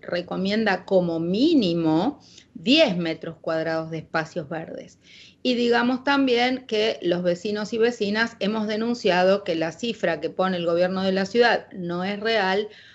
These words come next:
porque está contabilizando una serie de plazoletas que en realidad es una carpetita verde sobre cemento o que están contando, por ejemplo, parques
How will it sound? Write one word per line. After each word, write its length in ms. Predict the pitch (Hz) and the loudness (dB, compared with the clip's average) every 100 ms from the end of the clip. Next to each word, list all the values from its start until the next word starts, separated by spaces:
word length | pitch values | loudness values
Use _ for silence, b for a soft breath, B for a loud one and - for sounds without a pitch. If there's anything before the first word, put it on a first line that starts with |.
| B | B
porque 240 | 302 302 240 | 0 0 -2
está 280 | - 226 220 | -4 -4 -4
contabilizando 1080 | 214 208 208 226 240 - 196 190 196 202 | -6 -4 -4 -4 -6 -6 -4 -2 0 -2
una 220 | 202 202 190 | -2 -6 -4
serie 300 | 226 220 214 | -2 0 2
de 120 | 190 | 0
plazoletas 880 | 190 180 175 202 202 233 208 208 208 | 0 -2 -2 -2 0 2 2 -2 -2
que 100 | 175 | -6
en 80 | 165 | -4
realidad 480 | 170 175 185 214 - | -4 -2 0 -2 -2
es 180 | 185 - | -8 -8
una 240 | 190 175 | -6 -6
carpetita 640 | 180 165 180 175 208 202 196 | -6 -6 -4 -4 -2 2 4
verde 360 | 202 202 208 | 4 4 0
sobre 340 | 208 160 160 160 | 0 -2 0 0
cemento 760 | 175 202 240 226 226 233 294 B B B B - | 2 2 2 2 2 0 0 B B B B 0
o 160 | 302 | 0
que 80 | 285 | 0
están 300 | 240 240 240 | -4 -4 -4
contando, 580 | 240 240 240 240 220 196 | -4 -6 -2 -4 -4 -6
por 160 | 190 202 | -6 -6
ejemplo, 720 | 208 247 220 - 233 247 - b b b _ | -6 -6 -6 -4 -2 -2 -6 b b b _
parques 640 | 233 226 226 226 233 247 | 0 0 0 -2 -4 -6